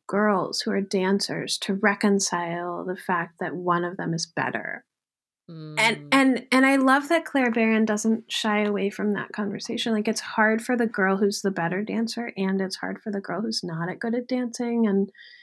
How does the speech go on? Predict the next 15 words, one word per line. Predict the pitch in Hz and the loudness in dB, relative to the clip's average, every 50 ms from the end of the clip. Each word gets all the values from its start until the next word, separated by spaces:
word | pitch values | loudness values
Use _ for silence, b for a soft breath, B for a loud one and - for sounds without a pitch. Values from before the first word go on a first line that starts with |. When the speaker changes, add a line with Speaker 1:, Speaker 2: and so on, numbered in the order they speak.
| B B B B B _ | B B B B B _
Speaker 2:
Mm-hmm. | 170 165 _ _ _ - 208 | _ _ _ _ _ 2 4
Speaker 1:
and, | 208 214 208 - - - - | 4 4 4 2 -2 -2 2
and | 220 220 214 | 4 4 4
the | 208 | 2
conversations | 208 - 226 226 226 226 220 226 - 220 - 233 214 214 - | 2 0 2 2 2 2 2 0 -2 -2 0 0 0 0 -2
feel | - - 208 202 | -2 -4 -4 -4
so | - - - 185 185 - | -4 -4 -6 -8 -8 -8
true | - - - - 220 208 196 196 196 | -8 -6 -4 -2 0 0 0 0 0
and | 190 196 190 | -2 -4 -4
honest, | - - 180 180 190 196 190 190 214 - - - - - - - | -6 -6 -6 -4 -2 -2 -2 -2 -2 -2 -4 -4 -6 -8 -14 -16
um, | - - - - - 202 196 185 180 180 180 - 214 - _ _ _ _ _ | -14 -12 -6 -2 0 0 0 0 0 -2 -4 -6 -8 -10 _ _ _ _ _
in | - 220 226 220 | 4 4 4 4
capturing | - - - 196 190 190 - - 202 196 190 190 190 | 2 2 0 0 0 0 -2 -2 0 0 0 0 0
that | 196 180 - - - | -2 -2 -4 -6 -4
awkwardness. | - 175 180 - - 196 180 170 165 170 165 127 135 - - - - - - - - | -4 -4 -6 -6 -6 -8 -6 -6 -8 -8 -10 -10 -10 -12 -8 -6 -4 -4 -6 -6 -10